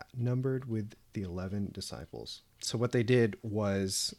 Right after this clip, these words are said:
they, they just elected a new twelfth disciple. They elected Matthias to be the twelfth, to replace Judas, um, to become one of the apostles. To be an apostle, you have to witness the resurrection of Jesus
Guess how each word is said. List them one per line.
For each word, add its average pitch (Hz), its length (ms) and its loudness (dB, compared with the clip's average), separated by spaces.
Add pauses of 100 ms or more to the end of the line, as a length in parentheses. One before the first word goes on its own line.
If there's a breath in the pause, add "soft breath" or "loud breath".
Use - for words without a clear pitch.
(220)
they, 101 460 6
they 110 180 6
just 110 180 6
elected 107 440 6
a 95 80 8
new 101 600 6
twelfth - 380 0
disciple. - 580 0
They 143 120 4
elected 127 300 8
Matthias 104 600 4 (500 soft breath)
to 107 100 4
be 101 360 4
the 98 200 -2
twelfth, - 460 2
to - 100 0
replace 98 400 2
Judas, 90 640 -2 (580 soft breath)
um, 87 440 -2 (160)
to - 100 4
become 95 340 4
one 90 140 4
of 80 80 0
the 85 60 -2
apostles. 95 560 0
To 104 100 -2
be 113 100 4
an 107 80 4
apostle, 98 760 2
you 101 140 2
have 110 240 0
to 113 80 2
witness 107 420 0
the 101 120 0
resurrection 92 680 0
of 82 80 -2
Jesus 80 560 -6